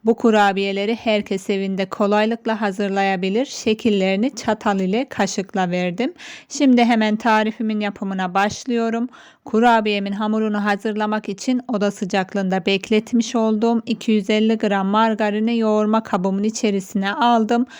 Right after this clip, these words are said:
Üzerine yarım su bardağından biraz fazla sıvı yağ ekledim. Bir tane yumurta ekledim.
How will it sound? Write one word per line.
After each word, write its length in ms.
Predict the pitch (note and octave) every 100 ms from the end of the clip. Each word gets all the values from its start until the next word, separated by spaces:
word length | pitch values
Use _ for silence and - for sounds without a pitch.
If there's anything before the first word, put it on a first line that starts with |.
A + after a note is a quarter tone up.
| - - _
Üzerine 540 | G3 A3 A#3 A#3+ B3+ B3
yarım 300 | A#3 A3+ A3+
su 200 | - G3+
bardağından 720 | G#3 G3+ G#3 G#3 G#3+ B3+ A#3
biraz 360 | G#3+ G3+ F#3+
fazla 500 | - G3+ G3 F#3+ A#3+
sıvı 320 | B3+ - G#3 G3
yağ 240 | F#3+ F#3+
ekledim. 680 | F#3+ F#3 - G3 F#3+ A#3 E4+ - - - -
Bir 160 | B3+ C4
tane 560 | - B3+ A#3+ A#3+ B3+
yumurta 500 | A#3 A3 G#3+ G#3+ A#3+
ekledim. 720 | G#3+ G3 F#3 G#3 G3 G#3 A#3+